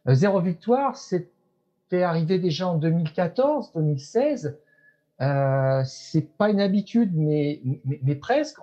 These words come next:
Entre saison on et off, là, c'est, c'est vraiment, euh, euh, c'est vraiment un échec de ce point de vue-là, et c'est même un fiasco si on regarde le ton-, le, le, le nombre de tours menés, euh, cette année, il n'y en a eu aucun, et ça, c'est une première depuis mille neuf cent quatre-vingt-douze.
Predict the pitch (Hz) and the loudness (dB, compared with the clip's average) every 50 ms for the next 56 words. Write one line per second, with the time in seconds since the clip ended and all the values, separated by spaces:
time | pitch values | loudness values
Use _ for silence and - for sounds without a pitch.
0 | - - - 135 135 - - 170 160 - 185 170 151 170 175 165 - - 175 185 | -18 -10 -8 -8 -8 -4 -4 -4 -2 0 0 0 0 0 -4 -4 -2 0 0 0
1 | 170 156 - 135 139 143 - 185 226 277 277 - - _ _ _ _ 120 131 147 | 0 -2 -4 -6 -8 -2 0 0 0 0 0 -4 -10 _ _ _ _ -8 -4 -4
2 | 147 139 - - 131 120 117 120 120 - - _ _ - - - 117 117 127 160 | -4 -6 -8 -12 -10 -10 -8 -10 -10 -12 -16 _ _ -18 -12 -8 -4 0 2 2
3 | 175 180 190 196 190 160 135 123 123 123 - _ _ _ _ - _ _ _ _ | 2 2 2 2 2 2 0 0 -2 -4 -6 _ _ _ _ -20 _ _ _ _
4 | _ - 117 123 120 117 117 113 117 110 - - 147 147 175 175 180 185 185 185 | _ -4 -2 0 0 0 0 -2 -2 -4 -2 0 2 2 4 2 2 2 2 2
5 | 190 165 - 208 185 147 165 151 - - 180 165 151 165 185 240 247 - - - | 0 0 0 -2 0 0 0 -2 -2 -2 -2 0 2 2 2 2 2 0 0 -2
6 | 196 190 196 180 156 139 131 - - 240 240 - - - - 214 262 302 294 - | -4 -2 -2 -2 -2 -4 -6 -4 -4 -4 -4 -4 -4 -8 -6 -4 -2 -2 -4 -6
7 | - 196 160 139 135 165 165 - - - _ _ _ _ _ _ - 147 165 165 | -6 -6 -6 -2 0 0 0 0 -2 -6 _ _ _ _ _ _ -2 0 0 0
8 | 165 - 233 233 214 196 170 - - 143 143 160 165 160 - 143 156 160 151 151 | 0 0 0 2 0 0 -4 -6 -6 -4 -2 -2 -2 -2 -2 -2 -2 -2 -4 -6
9 | 151 151 - 139 160 170 214 220 196 165 175 165 - - 208 165 160 165 175 165 | -8 -6 -2 0 2 2 2 2 2 0 -2 -4 -4 -4 -2 0 0 0 0 0
10 | 170 220 285 - - _ - - - _ - 131 131 - - 170 170 - 151 147 | 0 -2 -2 -4 -10 _ -20 -20 -20 _ -6 -4 -4 -2 -2 -2 0 0 0 2
11 | 156 196 240 214 170 151 143 135 135 143 - - 190 196 - - 190 208 247 240 | 2 2 2 0 0 0 -2 -2 -2 -2 -2 -2 -2 -2 0 0 0 0 0 -2
12 | 180 147 - - 208 214 208 - - 147 - 156 151 139 - - 190 180 180 190 | -2 -4 -2 -2 -4 -4 -4 -6 -14 -16 -10 -6 -6 -6 -4 -4 -2 -2 0 0
13 | 233 - 160 156 151 - - 233 202 175 185 208 202 190 180 - 240 220 - 196 | -2 -2 -2 -4 -6 -4 -4 -2 0 0 2 2 0 0 -2 -6 -12 -12 -12 -14
14 | - - 202 208 214 247 220 143 - - | -14 -12 -8 -4 -2 -2 -2 -2 -4 -8